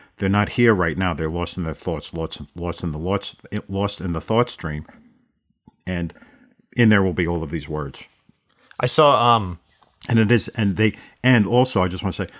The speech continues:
Speaker 1: when you're lost there, you are sus-, susceptible to even further attack. You can be, you, you be, that thing takes those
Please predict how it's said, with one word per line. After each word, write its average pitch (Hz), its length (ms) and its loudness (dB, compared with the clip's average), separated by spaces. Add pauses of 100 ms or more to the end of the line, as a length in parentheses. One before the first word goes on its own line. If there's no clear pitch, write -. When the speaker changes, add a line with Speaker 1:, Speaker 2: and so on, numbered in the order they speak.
(160)
Speaker 1:
when 110 180 4
you're 104 160 6
lost 110 420 2
there, 80 280 -4 (360)
you 98 220 0
are 87 80 0
sus-, - 300 -10
susceptible 87 920 -4 (360)
to - 100 -8
even 95 200 -2
further 117 360 2
attack. 80 440 -8
You 87 100 -8
can 95 180 -4
be, 85 260 -4 (1160)
you, 92 180 -8
you 95 120 -6
be, 107 120 -2
that 110 400 0
thing 110 380 4 (800)
takes 135 300 2
those 104 320 0